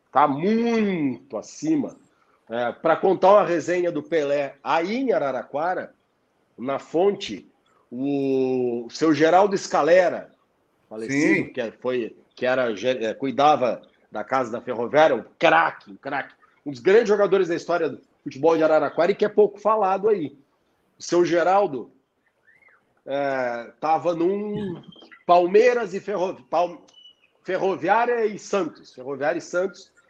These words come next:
Speaker 1: e vem uma bola do lado, quase na lateral, e ele estoura a bola, estoura e a bola sobe. E pra, e pros mais jovens, a bola naquela época, sei lá, tava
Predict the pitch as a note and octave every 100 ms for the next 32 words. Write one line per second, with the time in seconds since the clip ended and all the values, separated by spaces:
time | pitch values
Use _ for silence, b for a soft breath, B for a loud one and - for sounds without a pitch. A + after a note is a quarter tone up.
0 | _ _ - D3+ D#3+ G#3 G#3+ G3 F3 G3
1 | F#3 E3 E3+ G3 - - G#3+ G3+ F3 D#3+
2 | D3 C3 _ _ _ - D3 D#3 G3 G3
3 | G3 F3+ D#3 F#3+ F3 - - A3+ A#3 G#3
4 | C#3+ C#3 A2 F2+ _ _ _ _ _ -
5 | G3 G3+ G3 F#3+ G3+ - G3 F3+ G#2+ -
6 | _ _ _ - B2 F3+ D3+ C#3+ F#3+ F#3
7 | F#3 D3+ C3 F3+ G#3 C3 A2 A2+ C#3+ E3+
8 | B2+ B2+ A#2+ C#3+ D#3 - D#3 C#3+ -